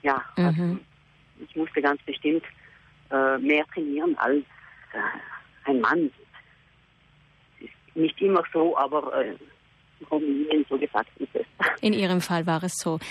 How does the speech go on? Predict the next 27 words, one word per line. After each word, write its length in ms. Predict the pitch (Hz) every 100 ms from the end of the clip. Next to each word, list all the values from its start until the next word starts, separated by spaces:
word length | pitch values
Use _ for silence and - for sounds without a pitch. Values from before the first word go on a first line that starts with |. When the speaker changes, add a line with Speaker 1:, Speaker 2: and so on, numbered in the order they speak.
| -
Speaker 2:
Sie 160 | - 226
waren 200 | 202 233
ja 100 | 262
schon 140 | 247
Speaker 1:
War 60 | 226
es 60 | 233
Speaker 2:
zuerst 400 | 190 208 240 -
Speaker 1:
so. 40 |
Speaker 2:
bei 120 | - 196
der 100 | 180
Bergrettung, 680 | 165 147 190 208 214 240 214
das 160 | 185
heißt, 240 | 180 180 -
Ihre 120 | 180
jetzigen 560 | 165 151 - 185 170 160
Bergführerkollegen 960 | 151 151 - 180 170 - 165 165 185 160
hatten 320 | 156 - 165
in 140 | 170
der 100 | 160
Alpinschule 640 | 151 - 170 175 180 160
Zeit, 320 | 156 151 156 -
sich 200 | 185 175
an 180 | 175 165
weibliche 380 | 165 170 185
Präsenz 500 | 180 - - 160 180
zu 140 | - 196
gewöhnen. 580 | 175 165 165 202 240